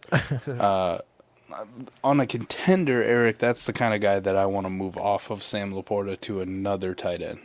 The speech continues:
Speaker 2: Like, can I use Sam Laporta to get me to a Kelce? Can I use Sam Laporta to get me to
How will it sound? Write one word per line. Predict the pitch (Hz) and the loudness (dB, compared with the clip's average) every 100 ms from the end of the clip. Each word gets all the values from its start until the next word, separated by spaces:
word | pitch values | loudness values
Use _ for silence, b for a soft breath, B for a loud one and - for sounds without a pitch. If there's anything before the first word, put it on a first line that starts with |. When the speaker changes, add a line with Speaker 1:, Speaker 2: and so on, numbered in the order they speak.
| - | -10
Speaker 2:
Like, | 95 87 - | -8 -8 -10
can | - 110 | -6 -2
I | |
use | 110 107 104 | -2 -2 -2
Sam | - 107 104 | -2 -2 -4
Laporta | 98 107 101 95 | -2 -2 -2 -4
to | 95 | -8
get | 98 95 | -8 -8
me | |
to | - 92 | -8 -8
a | 87 | -8
Kelce? | 78 80 - - | -8 -8 -12 -12
Can | 98 | -10
I | 95 | -6
use | 101 98 | -6 -6
Sam | - 104 101 | -6 -6 -6
Laporta | 95 104 95 95 | -6 -6 -6 -6
to | 92 | -8
get | 98 95 | -10 -10
me | 98 | -12
to | - 104 98 | -10 -8 -8